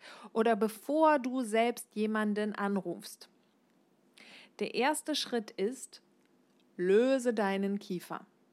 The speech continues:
Öffne den Mund einmal leicht und schließe ihn wieder. Das war's.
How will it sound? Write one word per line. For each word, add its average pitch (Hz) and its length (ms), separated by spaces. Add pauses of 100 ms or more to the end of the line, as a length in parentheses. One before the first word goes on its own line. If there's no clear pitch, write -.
(580)
Öffne 285 460
den 240 180
Mund 220 240
einmal 190 340
leicht 180 460
und 196 140
schließe 208 340
ihn 165 180
wieder. 165 300 (960)
Das 185 160
war's. - 320